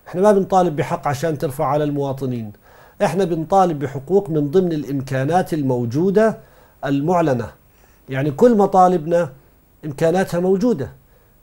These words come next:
لكن الادعاء بضيق الإمكانات غير صحيح. أصلًا من قال إنه أنا كنقيب مرضين وكمواطن أنا بشخصي يعني إني أنا مقتنع إنه في بالأردن أزمة اقتصادية؟ أنا غير مقتنع. حتى لو رئيس الحكومة كل يوم بده يحكي في أزمة، أنا ما بدي أقتنع.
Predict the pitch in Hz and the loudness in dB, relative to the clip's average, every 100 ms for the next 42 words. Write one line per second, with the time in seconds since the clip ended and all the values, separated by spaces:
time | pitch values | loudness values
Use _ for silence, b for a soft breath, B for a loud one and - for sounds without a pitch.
0 | - 147 165 175 156 170 170 214 156 170 | -2 -2 0 -2 0 2 6 6 4 -2
1 | 165 151 208 185 180 175 180 190 175 240 | -2 0 -2 -2 -4 -2 -2 0 2 2
2 | - 151 147 117 135 190 226 - 220 202 | 2 -4 -4 -6 -2 0 2 4 4 4
3 | 196 208 190 190 180 165 151 127 139 139 | 0 0 -2 -2 -2 0 -2 -4 -8 -6
4 | 180 147 151 143 139 165 151 - 131 185 | -4 -4 -4 -4 -4 -4 -6 -8 -2 2
5 | 185 214 208 156 135 170 143 135 131 - | 4 6 4 2 -2 -4 -4 -6 -14 -12
6 | 147 143 151 - 160 147 147 170 - B | -10 -8 -8 -6 -4 -4 -4 -6 -8 B
7 | B B - 190 220 233 247 - 208 190 | B B -2 4 6 8 6 4 2 4
8 | 196 185 180 175 156 165 156 147 - 135 | 0 -2 -4 -4 -4 -4 -4 -6 -8 -10
9 | - 135 190 220 240 190 139 - 113 - | -8 -2 4 6 6 4 0 -6 -10 -12
10 | _ b b - - 208 196 196 180 160 | _ b b -4 0 4 4 2 0 -4
11 | 180 190 185 175 208 226 180 147 131 156 | -4 -2 -2 0 2 4 2 -2 -6 -8
12 | 135 160 151 139 127 131 165 214 247 196 | -8 -6 -4 -4 -4 -6 2 4 4 4
13 | 151 - 135 120 | -4 -6 -10 -12